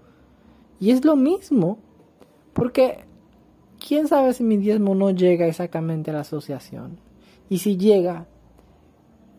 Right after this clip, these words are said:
la asociación tiene que preguntarse si ese dinero de verdad está fluyendo, se está convirtiendo en oro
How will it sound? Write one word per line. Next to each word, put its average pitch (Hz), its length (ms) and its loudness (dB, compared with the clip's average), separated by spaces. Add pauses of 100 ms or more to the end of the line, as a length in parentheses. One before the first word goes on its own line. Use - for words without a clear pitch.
la 202 140 2
asociación 202 420 -2
tiene 220 220 -4
que 208 80 -6
preguntarse 170 680 -4
si 185 240 -6
ese 185 160 -4
dinero 165 340 -2
de 156 100 -4
verdad 147 400 -6
está 151 240 -12
fluyendo, 147 840 -6 (580)
se - 60 -10
está 185 200 0
convirtiendo 190 760 0 (120)
en 170 200 -8 (300)
oro 196 760 2